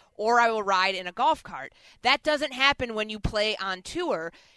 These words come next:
in spite of the fact that Tiger Woods went through a horrific accident last year, fourteen months removed from a legs, uh, from really serious leg injury. He is walking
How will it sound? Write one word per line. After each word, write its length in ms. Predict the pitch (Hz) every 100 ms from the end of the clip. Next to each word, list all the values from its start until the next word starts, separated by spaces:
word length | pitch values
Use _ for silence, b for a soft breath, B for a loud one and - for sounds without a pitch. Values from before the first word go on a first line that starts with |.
| b
in 160 | - 240
spite 460 | - - 240 262 359
of 80 |
the 100 | 392
fact 300 | 392 247 226
that 160 | - 233
Tiger 360 | - 202 208 220
Woods 380 | 190 180 175
went 240 | 170 190 -
through 480 | - 185 165 160 170 _ _ 180
a 60 |
horrific 560 | 214 208 226 285 294 240
accident 580 | 214 233 - 190 175 170 _
last 380 | 165 175 - 311
year, 160 | 254
fourteen 480 | 143 190 226 320 285
months 220 | 254 247
removed 320 | 262 226 226
from 180 | 220 208
a 60 | 185
legs, 420 | 185 208 202 -
uh, 140 | - 170
from 300 | - 185 180
really 240 | 233 240
serious 420 | - 220 180 165
leg 220 | 180 320
injury. 440 | 226 170 170 165 165 B B B B
He 220 | 254 285
is 180 | 247 175
walking 520 | 185 247 277 220